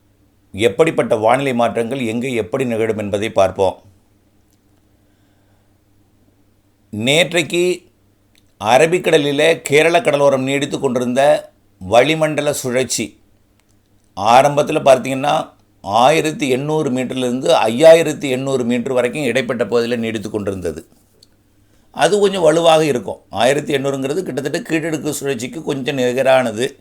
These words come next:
அதை கீழடுக்கு சுழற்சின்னு சொல்ல முடியாது, மேலடுக்கு சுழற்சின்னு சொல்ல முடியாது, அப்படி இருந்தது. ஆக கீழடுக்கிலும் மேலடுக்கிலுமாக இருந்தது. அது நேற்றைக்கு மேற்கிலிருந்து கிழக்கு நோக்கி வரும் என்று எதிர்பார்த்து கொண்டிருந்த நிலையில்,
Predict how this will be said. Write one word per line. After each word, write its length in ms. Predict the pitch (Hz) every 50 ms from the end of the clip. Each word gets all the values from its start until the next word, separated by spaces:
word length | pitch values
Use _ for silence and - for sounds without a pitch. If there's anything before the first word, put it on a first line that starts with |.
| _ _ _ _ _ _ _ _ _ _ _ _ _ -
அதை 120 | - 117 113
கீழடுக்கு 500 | - - 147 165 170 170 175 147 156 147
சுழற்சின்னு 380 | 143 151 156 151 151 156 160 139
சொல்ல 120 | 139 135 131
முடியாது, 380 | 131 127 131 123 123 127 175 185 143
மேலடுக்கு 500 | 139 131 143 147 156 151 147 127 147 151
சுழற்சின்னு 400 | - 139 135 131 120 135 135 -
சொல்ல 120 | 127 120 120
முடியாது, 240 | 117 120 123 147 -
அப்படி 340 | 110 117 101 - 131 147 156
இருந்தது. 360 | 131 120 107 95 87 82 104 - _ _ _ _ _ _ _ _ _ _ _ _ _ _ _ _ _ _ _ _ _ _ _ _ _ -
ஆக 240 | 131 147 151 135 98
கீழடுக்கிலும் 720 | - 123 139 143 143 156 156 160 - 180 175 190 208 190 165
மேலடுக்கிலுமாக 640 | 151 147 147 147 156 - 143 139 135 139 135 120 127
இருந்தது. 380 | 120 107 104 87 90 85 76 - _ _ _ _ _ _ _ _ _ _ _ _ _ _ _ _ _ _ _ _ _ _ _ _ _ _ _ _ _
அது 240 | - 117 143 160 180 160
நேற்றைக்கு 600 | 139 135 151 175 190 160 - 185 147 117 123 131 135 156 175 180 - - _ _ _ _ _ _ _ -
மேற்கிலிருந்து 800 | 117 123 151 175 202 208 202 196 202 196 190 190 202 196 190 196
கிழக்கு 400 | 240 - 165 165 180 190 - 196 190
நோக்கி 220 | 196 180 160 180
வரும் 260 | 165 156 151 151 156
என்று 160 | 151 139 151 156
எதிர்பார்த்து 520 | 139 131 131 151 151 160 151 143 - 165 -
கொண்டிருந்த 420 | - 143 131 135 127 120 117 113
நிலையில், 460 | 101 98 98 117 131 139 135 131 139